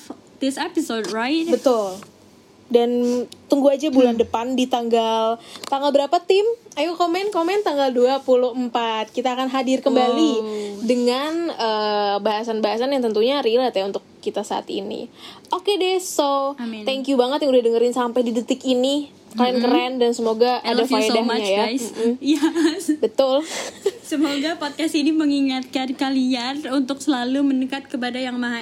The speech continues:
Speaker 1: Esa.
Speaker 2: Am-, eh, amin.
Speaker 1: Tuhan dong.
Speaker 2: Iya, betul.
Speaker 1: Tuhan.
Speaker 2: Oke,
Speaker 1: Betul, itu
Speaker 2: kayak,
Speaker 1: saya.
Speaker 2: kayak berasa disumpahin terbang ke atas gitu.
Speaker 1: <laughs> Oh, enggak. Enggak gitu maksudnya.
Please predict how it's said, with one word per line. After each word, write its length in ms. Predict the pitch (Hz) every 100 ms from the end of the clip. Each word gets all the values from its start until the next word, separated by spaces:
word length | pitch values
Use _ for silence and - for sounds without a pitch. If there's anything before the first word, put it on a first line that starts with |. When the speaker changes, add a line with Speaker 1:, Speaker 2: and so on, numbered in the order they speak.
| 247 247
Speaker 1:
Esa. 480 | 269 277 214 190 175
Speaker 2:
Am-, 80 |
eh, 240 | 277 330 370 - - 381
amin. 840 | - 294 285 302 320 311 302 311 392 - - - - -
Speaker 1:
Tuhan 640 | 339 403 - 453 - 494 440
dong. 240 | 285 285 320
Speaker 2:
Iya, 160 | 381
betul. 240 | 330 403 453
Speaker 1:
Tuhan. 220 | - 359 - -
Speaker 2:
Oke, 260 | - 480 480
Speaker 1:
Betul, 220 | 440 330 269
itu 160 | 277 392
Speaker 2:
kayak, 160 | 381
Speaker 1:
saya. 200 | 392 415 453
Speaker 2:
kayak 120 | 381
berasa 220 | 339 381 320
disumpahin 500 | 330 339 320 330 330 330 311 _ -
terbang 240 | 392 330 330
ke 120 | 320
atas 240 | 349 427 -
gitu. 280 | 392 466 392 - 392 -
Speaker 1:
<laughs> 340 | - - -
Oh, 80 | 370
enggak. 400 | 349 - 277 262 - - - _ - -
Enggak 220 | 302 294 302 277
gitu 180 | 339 311
maksudnya. 960 | 269 285 311 294 262 240 233 233 233